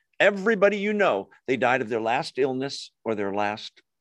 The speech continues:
injury. We're all gonna get there. Why is that? The fall in the Garden of Eden. Without that, there would have been no death, no disease, no sickness, none of that.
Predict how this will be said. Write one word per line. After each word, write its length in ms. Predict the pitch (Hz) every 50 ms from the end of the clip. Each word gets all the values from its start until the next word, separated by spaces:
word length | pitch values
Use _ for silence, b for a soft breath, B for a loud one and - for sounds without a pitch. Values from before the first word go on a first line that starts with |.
| _ _ _ _ _ _ _ _ _ _ _ _ _
injury. 400 | - 143 175 151 - 85 76 80 _ _
We're 140 | 104 110
all 120 | 110 123 139
gonna 160 | 139 139 131
get 220 | 123 143 147 -
there. 100 | - 98 B B B B B B B B
Why 260 | _ - 139 190 240 254
is 360 | 196 170 208 226 170 113 -
that? 280 | - 113 101 80 - - _ _ _ _ _ _ _
The 60 | -
fall 500 | - - - 135 131 135 143 147 156 156
in 100 | 131 131
the 60 | 117
Garden 320 | 117 117 123 117 123 117 131
of 100 | 131 127
Eden. 320 | 156 196 226 - 90 - _ _ _
Without 380 | - 120 127 151 180 190 - -
that, 340 | 196 214 202 160 151 - -
there 120 | - 123 120
would 100 | 127 120
have 80 | 113
been 140 | 113 113 107
no 160 | 110 123 160
death, 300 | 175 147 147 135 147 - _
no 180 | 117 123 143
disease, 460 | 156 151 147 117 127 123 123 117 104
no 160 | 117 110 135 151
sickness, 640 | 151 - 147 139 - _ 127 127 120 - - - _ _ _ _
none 240 | 127 135 139 131 127
of 120 | 110 87
that. 200 | 82 69 58 -